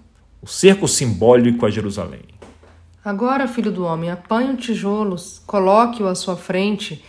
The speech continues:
Speaker 2: e nele desenhe a cidade de Jerusalém. Cerque-a, então, e erga obras de cerco contra ela. Construa uma rampa, monte acampamentos e ponha arietes ao redor dela.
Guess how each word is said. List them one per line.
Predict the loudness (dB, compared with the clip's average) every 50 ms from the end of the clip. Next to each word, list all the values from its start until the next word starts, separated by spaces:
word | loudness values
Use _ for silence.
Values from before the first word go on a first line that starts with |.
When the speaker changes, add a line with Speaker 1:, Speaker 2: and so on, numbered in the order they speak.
| -20 -20 -20 -20 _ _ -4
Speaker 2:
e | -2
nele | 0 2 2 2 2 2 0
desenhe | 0 0 0 -2 0 0 0 2 4 4 2 2
a | 2 -2
cidade | -4 -8 -4 -2 0 2 2 0 0 -2
de | -4 -4
Jerusalém. | -2 -2 -4 -4 -4 -4 -4 -4 -4 -6 -8 -10 -14 -18 -20 _ _ _ _ _ _ _ _ _
Cerque-a, | -18 -16 -4 -2 2 2 2 2 0 -2 -4 -2 -2 -2
então, | -2 -6 -8 -8 -8 -6 -6 -8 -10 -10 -10
e | -2 2 4
erga | 4 4 4 2 0 0 -2 -2 -2 0
obras | 0 2 2 2 2 0 0 0 -2
de | -4 -6
cerco | -10 -10 -6 -4 -2 -2 -2 -4 -6 -12
contra | -10 -10 -10 -10 -8 -8 -8 -8
ela. | -8 -10 -12 -14 -16 -18 -20 _ -20 -20 -20 -20 -20 -20 -16
Construa | -8 -6 -4 -4 -4 -4 -4 -2 0 0
uma | 2 4 4 4 4
rampa, | 2 2 2 2 2 2 0 -2 -2 -4 -4
monte | -2 -2 -2 0 0 0 0 0 0 -2
acampamentos | -2 -2 -2 -4 -2 -2 -2 -2 -2 -4 -2 -2 -2 -2 -4 -4 -6 -6
e | -6
ponha | -8 -6 -4 -2 0 0 0
arietes | 0 0 0 0 0 0 0 -2 -4 -4 -4 -2
ao | -2 -2
redor | -4 -6 -4 -2 0 2 2 2 0 -2
dela. | -2 -2 -2 -2 -2 -4 -6 -8 -10